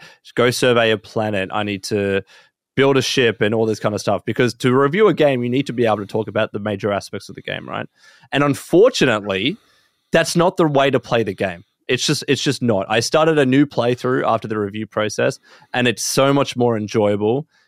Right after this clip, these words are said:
because I'm just taking my time and doing what I want. And that's not to say to everyone listening, thinking that I'm biased. I am biased, of course. Um, it's not to say that it's perfect. It has its issues for,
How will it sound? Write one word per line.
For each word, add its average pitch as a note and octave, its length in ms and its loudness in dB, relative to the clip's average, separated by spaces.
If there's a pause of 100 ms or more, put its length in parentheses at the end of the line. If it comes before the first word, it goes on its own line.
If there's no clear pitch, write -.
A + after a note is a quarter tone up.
because A#2+ 240 -2
I'm A#2 140 2
just A2+ 180 -6
taking B2 340 -2
my A2+ 160 0
time G#2 420 -4
and G2+ 180 -10
doing G2+ 300 -4
what G2 120 -2
I F#2 80 -4
want. F#2 280 -8 (200)
And E3 140 2
that's A#3+ 200 2
not A3 200 4
to D#3 80 -2
say C#3 480 2
to C#3 80 2
everyone B2 340 2
listening, A#2+ 420 -2
thinking A2+ 260 -4
that G#2 100 -4
I'm G#2+ 80 -6
biased. G#2 460 -2
I C3 100 -2
am A#2+ 120 -2
biased, F#2+ 320 -6
of - 120 -20
course. - 300 -16 (380)
Um, B2 420 0 (200)
it's - 140 0
not B3+ 100 2
to E4+ 80 -2
say G3 140 2
that C3 120 2
it's A2 120 -4
perfect. - 480 -4
It - 100 -6
has F#4 180 0
its D#4+ 120 0
issues - 340 0
for, D3 160 -4